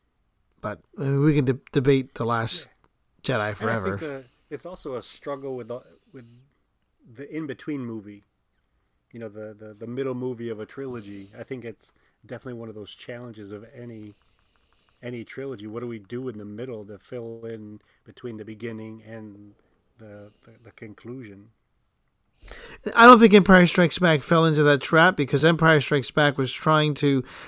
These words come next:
Speaker 1: take what they had learned on Star Wars and make it better, right? Better techniques, better stories, better writers, 'cause they brought in Kasdan, better visuals. The, the sequels and the prequels didn't really have that sort of high bar to, to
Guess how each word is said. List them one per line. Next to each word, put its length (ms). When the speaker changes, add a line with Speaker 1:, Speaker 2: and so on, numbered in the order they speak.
Speaker 1:
take 300
what 100
they 80
had 160
learned 240
on 140
Star 260
Wars 180
and 120
make 160
it 160
better, 400
right? 340
Better 240
techniques, 680
better 300
stories, 680
better 280
writers, 640
'cause 140
they 60
brought 200
in 80
Kasdan, 540
better 260
visuals. 800
The, 400
the 140
sequels 480
and 140
the 60
prequels 400
didn't 240
really 220
have 320
that 100
sort 240
of 60
high 240
bar 360
to, 160
to 320